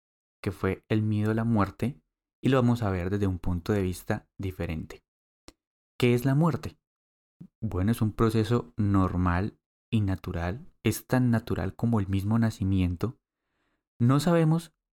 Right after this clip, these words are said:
qué se siente morir y nunca lo sabremos a cien-, a ci-, a cier-, a ciencia cierta. Entonces, no vale la pena preocuparse por ello. Que sea dónde nos vamos después de morir. Aquí es mi opinión personal, pero para mí la vida continúa más allá después de la muerte.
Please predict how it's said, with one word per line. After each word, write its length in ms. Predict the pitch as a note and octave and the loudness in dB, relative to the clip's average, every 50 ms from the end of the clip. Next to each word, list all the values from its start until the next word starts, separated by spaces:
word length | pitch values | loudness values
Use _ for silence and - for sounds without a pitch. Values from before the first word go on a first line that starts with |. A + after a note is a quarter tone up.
| _ | _
qué 100 | - B2+ | 0 0
se 100 | A#2+ B2 | 0 0
siente 320 | A#2+ - A#2+ A2 A2 - A2 | 0 0 0 0 0 0 -2
morir 400 | G2+ F2+ F2 F2+ - - - - _ _ _ _ _ _ _ _ _ - - | 0 0 0 0 -2 -4 -6 -12 _ _ _ _ _ _ _ _ _ -2 2
y 80 | A2+ | 2
nunca 300 | A2 G#2+ G#2 G#2 - A#2 | 4 4 2 2 0 0
lo 100 | A2+ A2 | -2 -2
sabremos 440 | - - F#2 F2 F2 F2+ F#2+ F#2+ G2+ | -2 -2 -2 -2 -2 -2 -4 -4 -6
a 40 | F#2+ | -6
cien-, 320 | F2 - F2 F2 E2+ - - | -6 -6 -6 -8 -8 -8 -10
a 80 | - F#2 | -10 -10
ci-, 200 | - - - - | -8 -10 -10 -4
a 100 | - G2 | -4 -4
cier-, 460 | F#2 - - F2+ A2 - - - - - | -4 -2 -2 -2 -2 -4 -4 -8 -10 -4
a 160 | - G2 F#2+ | -2 -2 -2
ciencia 760 | - - - - - A2+ A2 A2 G#2+ G#2+ G#2 - - A2+ G#2+ | -2 -6 -10 -6 -2 0 2 2 2 0 0 0 0 0 0
cierta. 580 | - - - C3+ A#2+ - - - G#2 A#2 - _ _ _ _ _ _ _ _ _ _ - - - | 0 0 0 0 0 0 -2 -4 -4 -4 -6 _ _ _ _ _ _ _ _ _ _ -20 -10 -6
Entonces, 560 | A2+ G#2 - G#2+ G2+ G2+ - A#2+ A#2+ A#2+ - - _ _ - | -4 0 2 2 2 2 2 0 0 -2 -4 -18 _ _ 0
no 180 | A2 G#2 G#2+ | 2 4 4
vale 140 | G#2+ A2+ B2 | 4 4 4
la 140 | B2+ A2 - | 2 2 2
pena 240 | - G2+ G#2 A#2 A#2 | 2 2 2 4 2
preocuparse 540 | - A2 - - F2+ - F2+ F2 - A#2 G#2+ | 2 0 0 0 -2 -2 -2 -2 -2 -4 -4
por 180 | - A2 C3+ | -2 0 2
ello. 260 | E3 E3 A2+ G2 - - _ _ _ _ _ _ _ _ _ _ _ _ _ _ _ _ _ _ _ - | 2 2 0 -2 -6 -8 _ _ _ _ _ _ _ _ _ _ _ _ _ _ _ _ _ _ _ 0
Que 100 | C3+ B2 | 2 2
sea 200 | A#2+ C3 B2 A#2+ | 4 4 4 4
dónde 220 | A#2+ A#2+ B2 C#3 | 4 4 4 4
nos 100 | D3 B2+ | 4 4
vamos 240 | A#2+ A#2+ A#2+ B2+ C3 | 4 4 4 4 2
después 280 | B2 - - - A2 A2 | 0 -2 0 0 2 2
de 80 | A#2+ | 2
morir. 400 | A#2+ A#2+ B2 C#3 C3+ A#2+ - - _ _ _ _ _ _ _ _ _ _ _ - | 2 2 2 2 0 0 -2 -8 _ _ _ _ _ _ _ _ _ _ _ -4
Aquí 220 | - A2 - - A2 | -2 -2 0 2 2
es 60 | A2 | 2
mi 100 | B2 B2+ | 2 2
opinión 280 | A#2+ B2+ A2+ G#2+ G2+ | 4 4 2 2 2
personal, 380 | G2 B2+ B2 - A#2+ G#2+ G2+ - | 2 0 0 2 2 0 2 2
pero 180 | - B2+ B2 - | 2 0 0 0
para 180 | G#2+ G2 F#2 | 0 0 0
mí 320 | F2 F2+ F2+ F#2+ - - - - - _ - - - | 0 0 0 -2 -2 -4 -10 -20 -20 _ -20 -20 -8
la 520 | - B2 A#2 A#2 A#2 A#2 A#2 A#2 A#2 - A#2+ | -2 0 0 2 4 4 4 4 2 2 2
vida 320 | A2+ C3+ C3 A#2+ A#2 A#2 A#2 | 2 2 4 4 2 2 2
continúa 480 | - G#2+ G2+ - - F#2 F#2+ G2 F#2+ | 0 -2 0 0 0 0 2 2 2
más 220 | F#2+ G#2+ G#2+ - - | 2 2 2 2 0
allá 240 | A2+ A2 A2+ A2+ | 0 2 2 2
después 320 | A2 A2 - - - A2 G#2+ | 2 2 0 0 -2 0 0
de 60 | A2 | 0
la 100 | A#2 A#2+ | 0 0
muerte. 480 | B2 B2 A2+ G2+ G#2+ - - G#2 A#2+ | 2 2 2 0 0 -2 -6 -6 -6